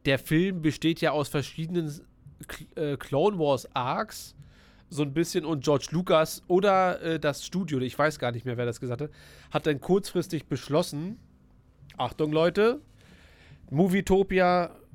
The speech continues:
Let's Play Resident Evil Folge vier ist soeben hochgeladen worden. Also wir sind ja gleich fertig, danach einfach laufen lassen und dann Folge vier angucken. Und mal bitte liken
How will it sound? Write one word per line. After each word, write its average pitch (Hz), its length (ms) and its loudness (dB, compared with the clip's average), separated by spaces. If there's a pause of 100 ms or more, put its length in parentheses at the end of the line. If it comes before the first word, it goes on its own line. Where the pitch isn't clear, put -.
(680)
Let's 156 340 2
Play 165 320 2
Resident 160 460 0
Evil 160 340 -2
Folge 156 340 0
vier 165 300 -2
ist - 340 -8
soeben 165 480 -2
hochgeladen 113 600 0
worden. 107 220 -4
Also 120 320 -2
wir 131 100 2
sind 185 180 2
ja 190 120 4
gleich 156 280 2
fertig, 196 580 0
danach 151 600 0
einfach 240 420 0
laufen 208 380 2
lassen 233 420 -6 (440)
und 151 180 -4
dann 170 160 4
Folge 156 320 2
vier 151 260 -4
angucken. 117 460 -14 (320)
Und 190 160 2
mal 180 140 6
bitte 170 220 0
liken 139 500 0